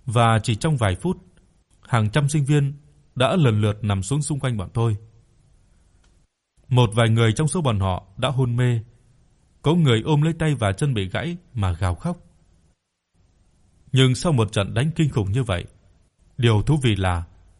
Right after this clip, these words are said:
không ai trong số họ tỉnh dậy khỏi sự kiểm soát của cơn ác mộng. Điều này thật là thú vị. "Đánh bay tất cả bọn chúng." Tôi lạnh lùng ra lệnh. Triều đình đã ra tay.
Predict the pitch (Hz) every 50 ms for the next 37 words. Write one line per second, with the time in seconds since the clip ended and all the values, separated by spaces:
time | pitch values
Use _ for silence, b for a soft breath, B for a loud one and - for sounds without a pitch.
0 | _ _ _ - - 151 151 139 143 139 135 - 147 135 113 - 175 147 120 104
1 | 95 98 - 113 95 90 - 95 92 92 - _ _ _ - 107 98 90 - -
2 | - - - 110 95 90 - - 170 165 - - 110 92 90 - 135 123 123 165
3 | 165 165 - 110 95 90 82 - _ _ _ _ _ _ _ _ _ _ _ _
4 | _ _ - 123 120 110 101 104 98 95 90 87 85 - 104 92 87 82 - -
5 | 135 156 151 - 101 87 - - _ _ _ _ _ _ _ _ _ _ _ _
6 | _ _ _ _ _ _ _ _ _ _ _ _ _ _ _ _ _ _ _ _
7 | _ _ _ _ _ _ _ - 131 131 127 120 120 117 110 107 196 - - 113
8 | 95 92 92 98 - 123 127 160 185 - - _ _ _ _ _ _ _ _ _
9 | _ _ _ _ _ _ _ _ _ _ - 165 160 139 120 110 104 107 107 101
10 | 90 85 - 135 123 98 92 85 - - - _ _ _ _ _ _ _ _ _
11 | _ _ _ _ _ _ _ _ _ _ _ - 135 120 107 113 107 104 101 98
12 | 95 107 139 143 - 135 127 - 127 123 120 117 107